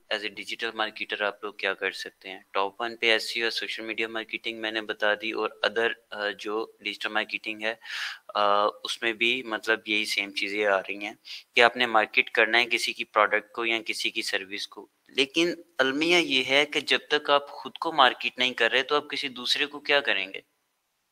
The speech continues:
आपकी domain, आपकी skill है ही marketing। आप अपने नाम से पहले digital marketer लगा रहे हैं, digital creator लगा रहे हैं,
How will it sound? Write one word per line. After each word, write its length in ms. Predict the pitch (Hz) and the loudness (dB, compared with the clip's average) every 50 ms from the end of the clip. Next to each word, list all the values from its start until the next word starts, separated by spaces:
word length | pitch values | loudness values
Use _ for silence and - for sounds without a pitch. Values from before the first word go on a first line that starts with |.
| - - - - - - _ _ - | -20 -18 -18 -18 -20 -20 _ _ 2
आपकी 340 | 117 120 123 - - - 151 | 2 2 2 0 -6 -8 -8
domain, 640 | 131 131 127 117 110 110 110 117 120 123 135 131 - 131 | -4 -4 -4 -2 0 0 2 2 2 2 0 -2 4 6
आपकी 340 | 127 127 127 - - 139 | 6 6 4 2 -4 -4
skill 400 | - - - - - 147 139 143 | -4 -4 -4 0 2 2 2 2
है 220 | 131 - 123 127 131 | 2 4 6 6 6
ही 100 | 131 127 | 6 2
marketing। 640 | 123 104 101 98 - - 101 90 - 101 95 95 95 _ _ - - - _ _ _ - - | 2 0 0 -2 -2 -4 -8 -8 -8 -10 -14 -14 -16 _ _ -20 -20 -20 _ _ _ 0 4
आप 320 | 101 101 107 117 120 - - | 8 10 10 10 8 6 0
अपने 300 | 127 123 - 131 131 131 | -2 -2 0 -2 -2 0
नाम 260 | 120 113 113 113 113 | 2 2 0 0 0
से 140 | - - 123 | -2 -4 -2
पहले 260 | - 123 120 120 123 | 2 4 6 6 6
digital 380 | 117 117 110 117 117 - 127 123 | 4 2 -4 -6 -4 -6 -6 -2
marketer 580 | 120 120 117 110 - - 110 104 - 113 107 | 2 2 2 2 0 -4 -6 -2 0 0 0
लगा 300 | 110 107 107 104 104 101 | 0 0 0 2 2 2
रहे 120 | 101 104 107 | 2 2 2
हैं, 120 | 107 107 | 0 0
digital 340 | 113 107 - 113 - 127 123 | -4 -8 -6 -2 -2 -2 -2
creator 600 | - - 127 113 110 110 110 107 - 120 110 - _ - 117 107 | -2 -6 -8 -4 -2 -2 -2 0 0 -2 -2 -4 _ -8 -6 -4
लगा 360 | 107 107 104 98 101 95 92 | -2 -2 -2 -2 0 -2 -2
रहे 140 | 92 90 95 | -2 -2 -6
हैं, 140 | 98 92 - | -8 -10 -14